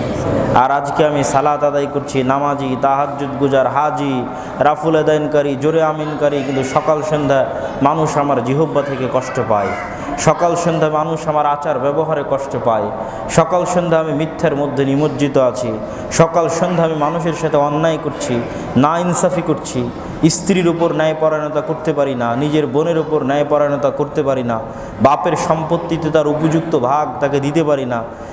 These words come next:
আমি একজন দায়িত্বশীল হিসেবে, ব্যবসায়ী হিসেবে সকাল সন্ধ্যা আমার গ্রাহককে ধোকা দিচ্ছি,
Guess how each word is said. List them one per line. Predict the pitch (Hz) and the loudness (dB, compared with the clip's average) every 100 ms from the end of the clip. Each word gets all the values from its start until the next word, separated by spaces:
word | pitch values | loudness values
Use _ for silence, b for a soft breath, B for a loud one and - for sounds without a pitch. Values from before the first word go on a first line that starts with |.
| B | B
আমি | 135 165 165 | 0 2 0
একজন | 156 160 | 2 2
দায়িত্বশীল | 143 165 - - 156 175 160 | 2 2 -2 -4 -2 0 2
হিসেবে, | 160 165 156 | 2 2 2
ব্যবসায়ী | 135 156 165 180 165 | 2 2 2 0 0
হিসেবে | 156 156 147 | 0 0 0
সকাল | 143 156 160 156 160 | 0 0 0 -2 -4
সন্ধ্যা | 156 147 | 0 0
আমার | 143 131 | 0 0
গ্রাহককে | 139 147 151 - 123 | 0 0 -2 -4 -2
ধোকা | 135 151 160 | 0 0 0
দিচ্ছি, | 139 - 135 | -2 -6 -6